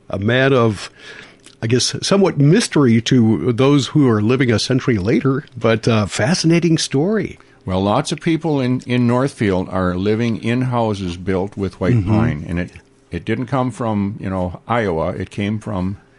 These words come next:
Speaker 2: the Mississippi River or the Saint Croix River,
Speaker 1: Yeah.
Speaker 2: I'd say.
Speaker 1: Absolutely. Uh, Bill McGrath is our guest. Uh, once again, those, uh, presentations at the Northfield Library are at six o'clock tomorrow night, Wednesday night,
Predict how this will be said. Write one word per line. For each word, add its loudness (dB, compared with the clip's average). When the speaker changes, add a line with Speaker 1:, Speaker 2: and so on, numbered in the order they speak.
Speaker 2:
the -4
Mississippi 0
River 0
or -2
the -4
Saint -4
Croix -2
River, -6
Speaker 1:
Yeah. 0
Speaker 2:
I'd -6
say. -8
Speaker 1:
Absolutely. -2
Uh, 2
Bill 4
McGrath 4
is 4
our 4
guest. 2
Uh, 2
once 2
again, 4
those, 4
uh, 2
presentations 2
at 2
the 0
Northfield 2
Library 2
are -2
at -10
six 0
o'clock 2
tomorrow 2
night, 2
Wednesday 0
night, -6